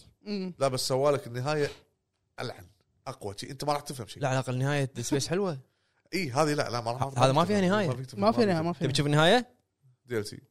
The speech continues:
Speaker 1: ما، أنا ما
Speaker 3: دي ال سي.
Speaker 1: لعبت الدي ال سي، بس ما أدري هل وضح ولا ما، ما أدري.
Speaker 3: لا، ما تبي تعرف شنو صار قبل، أب-، أنت الحين بلشت شيء، ها؟ في أحداث
Speaker 1: إيه.
Speaker 3: صايرة، ها؟
Speaker 1: أنا
Speaker 3: أنت
Speaker 1: سمعت
Speaker 3: بتعرف
Speaker 1: البودكاست.
Speaker 3: شنو صاير أول شيء؟
Speaker 1: إيه.
Speaker 3: اسمع البودكاست.
Speaker 1: بس شوف البودكاست، ترى ما يقول، ما قاعد يقول لك عن العالم، ترى. أنا سمعت البودكاست.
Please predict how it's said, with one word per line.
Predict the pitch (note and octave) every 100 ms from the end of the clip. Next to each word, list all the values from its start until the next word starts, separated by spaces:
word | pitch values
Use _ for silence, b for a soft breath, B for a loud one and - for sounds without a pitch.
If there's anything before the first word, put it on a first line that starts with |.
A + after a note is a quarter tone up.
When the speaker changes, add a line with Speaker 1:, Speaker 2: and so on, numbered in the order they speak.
| -
Speaker 1:
ما، | G#3 G#3
أنا | G#3+
ما | C4
Speaker 3:
دي |
ال |
سي. |
Speaker 1:
لعبت | C4
الدي | A3 G3 F#3
ال |
سي، | A3
بس | G#3 G#3 - E3+
ما | G3+
أدري | F#3 F3+
هل |
وضح | G3 G#3 G3+
ولا | G#3+ A#3
ما، | -
ما | - G#2+ - G1+
أدري. | - - _ _ _ _
Speaker 3:
لا، | C3+ -
ما | B2+ C#3
تبي | C#3
تعرف | D#3 F3 D3+
شنو | F3+
صار | F#3+ F#3
قبل، | D#3 F3+ E3+ -
أب-، | C#3+ C#3 -
أنت | D3+
الحين | E3 E3+ - -
بلشت | C#3+ F3 G3+ -
شيء، | B2 C#3
ها؟ | A3
في | D#3
أحداث | D#3 E3 D3
Speaker 1:
إيه. |
Speaker 3:
صايرة، | A3+ B2
ها؟ | A3 - -
Speaker 1:
أنا | G#3 A3
Speaker 3:
أنت |
Speaker 1:
سمعت | F3+ D#3
Speaker 3:
بتعرف | E3+ G#3+
Speaker 1:
البودكاست. | F3
Speaker 3:
شنو | F#3+ F#3+
صاير | G#3 G3+ F#3+
أول | G3 F#3+
شيء؟ | A3+
Speaker 1:
إيه. | D4+ C#4+ - - G#3
Speaker 3:
اسمع | - G2+
البودكاست. | A2 - - A#3+
Speaker 1:
بس | -
شوف | B3
البودكاست، | A#3 A3+ - D4 D#4+ - - _ _ _ -
ترى | G#3 D#3
ما | F#3 B3
يقول، | E4 B3 - G3
ما | A#3
قاعد | B3+
يقول | A#3+
لك | G#3+
عن | F3+
العالم، | E3+ E3+
ترى. | C3+ C3+ -
أنا | D#3
سمعت | D#3 G#3+
البودكاست. | G#3 F3+ - D3